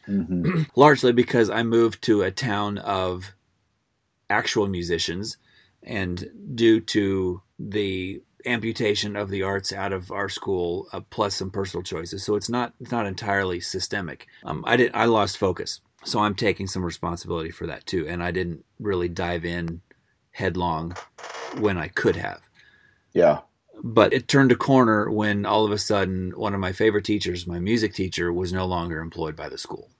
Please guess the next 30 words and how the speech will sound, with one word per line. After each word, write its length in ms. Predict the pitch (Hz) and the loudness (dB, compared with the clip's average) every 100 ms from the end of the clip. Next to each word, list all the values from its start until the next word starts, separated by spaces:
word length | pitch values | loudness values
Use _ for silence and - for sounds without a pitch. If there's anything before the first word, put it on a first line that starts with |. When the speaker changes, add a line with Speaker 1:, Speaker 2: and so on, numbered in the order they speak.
| _ - | _ -4
Speaker 2:
And 100 | 98 | 2
I 40 | |
remember 360 | 110 110 113 104 | 4 4 2 0
being 340 | 92 104 98 92 | 2 0 0 -2
at 100 | 87 | -2
that 160 | 87 | -4
school 240 | - 107 98 | 0 0 2
board 240 | 95 85 | 0 -4
meeting 400 | 85 78 78 85 - | -4 -6 -8 -10 -6
that 120 | 85 | -2
they 140 | 90 | 0
allowed 560 | 85 90 87 85 80 - _ - | 2 2 2 -2 -6 -14 _ -14
students 480 | - 107 90 90 | -4 -2 -2 -4
to 100 | - | -8
come 300 | 95 95 92 | -6 -4 -6
to, 380 | 92 82 73 87 _ | -6 -8 -8 -14 _
and 360 | - 78 78 78 | -8 -8 -8 -8
it 120 | - | -4
was 240 | 101 90 | -2 -2
a 60 | 87 | -4
public 420 | - 113 107 95 | -2 0 0 -2
vote, 300 | 101 101 92 | -2 0 -2
and 120 | 98 | -4
it 80 | 90 | -6
was 180 | 90 87 | -8 -4
right 240 | 95 92 92 | -2 -2 -2
there. 260 | 95 87 | -2 -4
I 60 | 90 | -8
was 120 | 87 | -12
like, 280 | 80 - | -12 -12